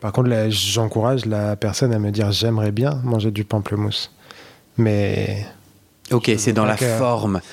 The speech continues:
Speaker 2: Si, si la
Speaker 1: Bah,
Speaker 2: personne est
Speaker 1: non,
Speaker 2: trop
Speaker 1: c'est dans
Speaker 2: écrasante.
Speaker 1: le, en fait, c'est encore relatif à, aux attentes et à, à quel point ça me fait peur de pas être à la hauteur des attentes. En fait, le, le problème, c'est moi, c'est, euh, si la personne verbalise une attente forte et que moi, j'ai un doute sur ma capacité à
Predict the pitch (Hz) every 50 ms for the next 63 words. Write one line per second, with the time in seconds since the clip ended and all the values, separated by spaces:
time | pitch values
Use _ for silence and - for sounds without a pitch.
0 | - - - - - - - - 117 117 107 117 - - 120 110 143 139 - 160
1 | 156 156 156 160 160 170 170 170 170 160 - 143 135 131 135 135 127 127 127 127
2 | 123 123 120 120 123 120 120 123 123 123 123 131 131 120 - 131 123 - 165 156
3 | - - 139 123 120 120 113 - 139 131 120 123 117 120 120 113 - - 135 123
4 | - - 117 110 107 107 107 110 113 123 117 107 117 113 113 - 139 143 143 139
5 | 127 - 123 117 113 107 107 104 107 110 110 110 110 107 110 110 107 113 113 -
6 | 120 110 104 - 127 123 - - 117 104 - - 110 98 - 135 135 127 117 107
7 | 95 110 110 104 - 107 107 107 104 104 101 120 117 104 107 101 104 110 113 -
8 | 151 143 120 - - - 120 113 107 110 107 101 113 113 110 107 104 - 117 113
9 | 113 107 - 113 107 123 135 131 - - 120 107 101 101 101 - - - - -
10 | - - - - 123 127 113 - 120 113 - - 139 127 120 104 120 113 117 120
11 | 120 117 127 131 117 120 117 107 104 - 113 107 110 107 - - - 143 127 -
12 | - - - - - 123 107 - 110 113 117 127 131 123 117 104 104 107 110 143
13 | 151 - - - 110 107 107 104 - 113 104 110 104 - - - - 123 117 110
14 | - 107 107 101 98